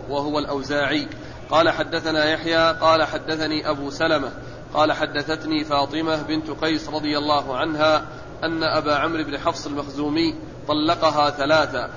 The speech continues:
فانطلق خالد بن الوليد في نفر من بني مخزوم إلى رسول الله صلى الله عليه وآله وسلم فقال: يا رسول الله، إن أبا عمرو بن حفص طلق فاطمة ثلاثا، فهل لها نفقة؟ فقال:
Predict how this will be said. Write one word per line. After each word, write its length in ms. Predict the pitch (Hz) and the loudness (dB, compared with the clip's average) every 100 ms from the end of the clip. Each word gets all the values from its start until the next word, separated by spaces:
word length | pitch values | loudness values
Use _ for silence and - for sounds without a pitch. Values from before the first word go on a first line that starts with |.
| - - - | -12 -12 -8
فانطلق 460 | 147 156 170 170 165 | -4 -2 2 0 2
خالد 420 | 160 165 170 160 | 2 4 4 2
بن 160 | 160 160 | -2 -4
الوليد 540 | 156 156 156 165 165 - - | -2 0 0 0 0 -2 -6
في 140 | 151 | -4
نفر 320 | 156 165 160 160 | -2 0 0 0
من 240 | 160 160 | -2 -2
بني 240 | 156 156 | -2 0
مخزوم 560 | 151 143 - 165 170 165 - | -2 -4 -2 0 0 -2 -4
إلى 240 | 160 160 | 2 4
رسول 320 | 156 143 160 156 | 4 0 -2 0
الله 420 | 156 160 160 156 | 2 4 2 0
صلى 280 | - 151 151 | -4 -4 -2
الله 420 | 147 160 156 147 | 2 2 2 0
عليه 340 | 151 147 143 | 0 -2 -4
وآله 480 | 143 160 151 147 143 | 0 2 2 0 -4
وسلم 520 | 139 131 156 151 143 | -6 -4 -2 -2 -2
فقال: 440 | 131 127 151 147 127 - - - - - | -6 -2 2 2 0 -10 -14 -14 -10 2
يا 200 | 160 165 | 4 4
رسول 360 | 151 156 151 | 2 -2 -4
الله، 360 | 143 143 165 160 - - - 160 | -2 4 4 4 0 -14 -12 -6
إن 180 | 165 165 | -2 2
أبا 320 | 160 160 156 | 2 4 2
عمرو 260 | 151 170 | 2 -2
بن 160 | 151 147 | -2 -2
حفص 360 | 165 160 - - - - - | 0 -2 -2 -12 -14 -12 -2
طلق 440 | 170 165 156 151 | 0 2 2 0
فاطمة 540 | 135 147 139 160 165 160 - | 2 2 2 0 0 -2 0
ثلاثا، 560 | 147 165 156 143 123 - - - - | 4 6 4 0 -6 -8 -16 -12 -2
فهل 340 | 160 165 151 | 0 2 2
لها 300 | 160 156 147 | 2 2 0
نفقة؟ 460 | 139 147 151 165 170 - - - - | -2 -4 0 2 0 -4 -16 -10 -8
فقال: 500 | 131 151 160 165 | -2 4 6 4